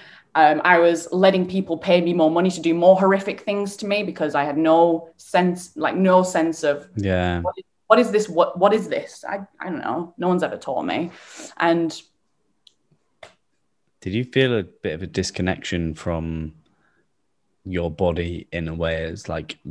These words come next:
Speaker 2: like, at the time, were you, like, kind of feeling it happening? I, like, I'm, I'm not a girl. I don't know how sex works for girls. I know how it works for girls, but I don't know how it feels. But, like, was there, like, a complete emotional disconnection where, like, you had literally just, like,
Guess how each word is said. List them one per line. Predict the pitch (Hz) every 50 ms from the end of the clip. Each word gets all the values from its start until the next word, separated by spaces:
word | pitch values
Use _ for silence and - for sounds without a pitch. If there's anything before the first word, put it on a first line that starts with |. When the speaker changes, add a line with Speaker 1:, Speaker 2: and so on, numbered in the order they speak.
| 90 95
Speaker 2:
like, | - 85 92 87 - -
at | - 92 87 -
the | - 87
time, | - - 98 107 101 87 85 85 82 82
were | 92 90
you, | 85 85 87 85 80 - _ _ _ _ -
like, | 76 73 -
kind | - - 104 107 95
of | -
feeling | - - 101 95 90 90 85
it | 82 -
happening? | - 95 101 - - - - 85 85
I, | - 76
like, | 90 78 73 76 78 - -
I'm, | 95 90 87 80 - -
I'm | 87 92
not | 82 69
a | 76
girl. | - 85 82 82 80 82 98 -
I | -
don't | 78 78 65
know | 80
how | - - 85 82 85 87 _ _ _ _
sex | - - - - - -
works | 90 76 - - -
for | 87
girls. | 85 80 - - - -
I | 110
know | 131 143 135
how | 110 87
it | 65
works | 82 82 - - -
for | -
girls, | - 80 80 80 80 -
but | - - 69
I | 76
don't | 78 82 78 -
know | - 78 80 82 -
how | - - 80 78 - - - _ _
it | - 76 - -
feels. | - - 90 87 82
But, | 80 -
like, | 85 80 - - -
was | 104 104 101 -
there, | - 98 95 87 82 85 85 - - - - - - - - - _ - _ _ _ _ _ _ _
like, | - - 95 90
a | 101
complete | 87 - 90 87 82 101 104 -
emotional | - 95 95 107 107 - 90 82
disconnection | 80 85 - - 90 85 - - - 87 87
where, | 87 85
like, | 85 -
you | - 90
had | 92 90 85
literally | 104 101 - - - - 80
just, | 87 90 - -
like, | 87 80 71 _ - - _